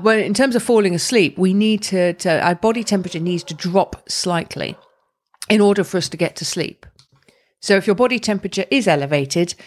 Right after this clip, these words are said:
you're gonna struggle to sleep. And that's the importance of the cold shower or the hot bath. Either strategy works. If you're fortunate enough to have a sauna, we've got a one-man sauna in the back garden.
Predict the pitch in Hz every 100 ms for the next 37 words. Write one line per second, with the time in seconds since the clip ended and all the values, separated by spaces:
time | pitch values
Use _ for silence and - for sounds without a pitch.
0 | - - 180 170 151 135 151 139 135 -
1 | - 127 143 143 175 - - 165 - 160
2 | 151 - 147 147 - 160 151 - 143 135
3 | 139 - 156 147 - 143 - 127 123 -
4 | 165 151 147 135 151 135 - 147 139 135
5 | 131 - - - - - _ _ 220 247
6 | 240 247 226 - 202 190 196 - 180 175
7 | 175 - 220 214 214 202 196 180 170 160
8 | 165 156 156 - 165 156 151 151 160 -
9 | 160 151 156